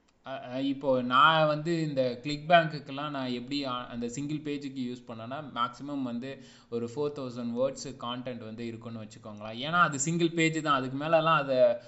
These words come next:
ஒண்ணுமே ப்ரமோட்டும் பண்ண முடியாது, எதை பத்தி பேசவும் முடியாது இல்லைங்களா? So அப்போ வந்து பாத்தீங்கன்னா நான் ஒரு ஃபார்முலா வச்சிருக்கேன். லைக் வந்து ஃபஸ்ட்டு,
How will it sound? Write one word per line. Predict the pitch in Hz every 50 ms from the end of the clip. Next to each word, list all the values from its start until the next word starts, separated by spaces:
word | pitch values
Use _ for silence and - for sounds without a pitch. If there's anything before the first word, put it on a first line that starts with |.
| - - _
ஒண்ணுமே | - 127 139 151 160 175
ப்ரமோட்டும் | 175 170 147 135 135 147 156 160 156 165 165 165
பண்ண | 151 143 139 143
முடியாது, | 139 135 131 139 156 175 165
எதை | 147 135 143
பத்தி | 143 147 131 160 160
பேசவும் | 156 147 139 147 147 165 160 156 147
முடியாது | 139 131 120 117 117 107 104 117 117
இல்லைங்களா? | 120 117 120 117 113 113 117 117 113 110 - - - - -
So | - - 147 143 139 135
அப்போ | 135 131 139 147 143 147
வந்து | 170 185
பாத்தீங்கன்னா | 165 156 147 147 151 143 143 143 151 165 180 190 190 175 -
நான் | 135 135 131 135 139 143 143 143 139
ஒரு | - 143 143 131 -
ஃபார்முலா | - 147 147 156 160 160 156 151 143 135
வச்சிருக்கேன். | 127 131 - 135 131 123 135 139 151 156
லைக் | 147 135 131 135 131
வந்து | - 131 123 123 123 123 135 131 127 -
ஃபஸ்ட்டு, | 131 120 - - - 139 135 131 123